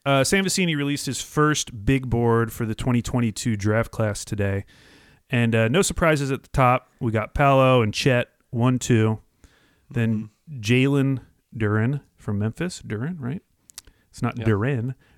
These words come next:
Speaker 1: Jabari Smith, Auburn. Patrick Baldwin, Milwaukee. Um, but the thing that, the, the first thing that stood out to me,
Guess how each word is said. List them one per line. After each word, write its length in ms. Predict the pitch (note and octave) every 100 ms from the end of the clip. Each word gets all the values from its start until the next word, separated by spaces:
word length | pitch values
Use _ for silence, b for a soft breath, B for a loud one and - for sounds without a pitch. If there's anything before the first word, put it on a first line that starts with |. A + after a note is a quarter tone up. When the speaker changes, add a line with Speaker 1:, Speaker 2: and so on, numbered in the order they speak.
| _
Speaker 1:
Jabari 440 | - G#2+ B2 B2+
Smith, 360 | B2 - C3 B2
Auburn. 480 | A#2+ A#2+ A#2 A#2 A2+
Patrick 340 | - A2+ - A2+
Baldwin, 480 | G#2+ G2+ G2+ G2+ - _ _
Milwaukee. 460 | G#2 G2+ G2 C3+ - b b b b -
Um, 380 | B2+ C3+ B2+ -
but 140 | D3+
the 80 | D3
thing 240 | A3 A3
that, 240 | G3+ E3+ D#3+
the, 80 | E3
the 120 | F3
first 300 | - A3 -
thing 140 | F#3+
that 120 | D#3
stood 260 | - - C3
out 180 | A#2+ A2+
to 100 | -
me, 240 | G#2 F#2+